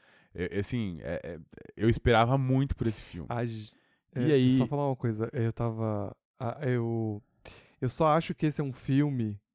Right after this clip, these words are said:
Speaker 2: é uma coisa que eu falei com os meus amigos, com as minhas amigas, no caso, que esse é um filme que você tem que levar um chocolate pra assistir.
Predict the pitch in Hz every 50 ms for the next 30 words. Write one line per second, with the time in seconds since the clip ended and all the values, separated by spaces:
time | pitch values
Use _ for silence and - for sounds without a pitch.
0 | _ _ - 117 113 113 123 113 117 117 107 123 117 113 113 104 - 120 110 104
1 | 104 107 101 98 98 101 110 127 131 123 113 113 104 - - - _ _ _ _
2 | _ _ _ _ - 113 104 101 104 101 95 101 104 120 135 120 110 101 92 98
3 | - - 110 113 113 - - _ - - - - - - - - _ - - 165
4 | 175 185 - 185 156 135 - - 170 170 165 151 143 131 - - - 143 127 110
5 | - _ _ _ _ _ _ _ _ _ - - 330 311 - 220 226 233 - -
6 | 170 147 139 120 123 123 123 - - 113 - 113 113 107 104 - - - - 113
7 | 101 92 - 104 98 - - - 104 98